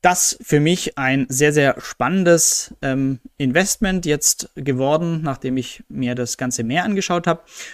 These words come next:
Und hier vielleicht auch noch, äh, gut zu erwähnen, wer die Videos kennt, auf jeden Fall Empfehlung Miss Crypto auf YouTube ist hier in der Analyse mit eingebunden. Und Miss Crypto ist jetzt auch, ähm, selber auf Wunaradar.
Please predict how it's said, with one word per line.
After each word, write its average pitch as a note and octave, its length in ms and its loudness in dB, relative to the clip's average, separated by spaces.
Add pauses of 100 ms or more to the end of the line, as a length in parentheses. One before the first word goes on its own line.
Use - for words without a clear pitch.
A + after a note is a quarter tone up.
(180)
Und A3+ 340 6
hier F3 240 4
vielleicht E3 260 4
auch D#3 180 2
noch, D#3 260 0
äh, C#3 260 0
gut D3+ 200 0
zu D3+ 120 2
erwähnen, C#3+ 340 4
wer B2+ 80 2
die B2+ 140 0
Videos F3 320 0
kennt, D3+ 400 -4
auf C3 160 -8
jeden C3+ 180 -2
Fall C3 340 0
Empfehlung C#3+ 640 -2
Miss B2+ 220 0
Crypto F#3 640 0
auf C3 420 -6
YouTube G3 480 0 (580)
ist D#3 360 2
hier C#3+ 200 2
in C#3 80 4
der B2 400 2
Analyse C#3+ 480 0
mit E3+ 200 -2
eingebunden. D#3 680 0 (380)
Und F3+ 320 6
Miss D3+ 180 2
Crypto F3 300 4
ist E3+ 280 2
jetzt D#3 280 4
auch, C#3+ 360 0
ähm, C3 240 0
selber D3+ 520 4
auf B2+ 200 -6
Wunaradar. E3 680 4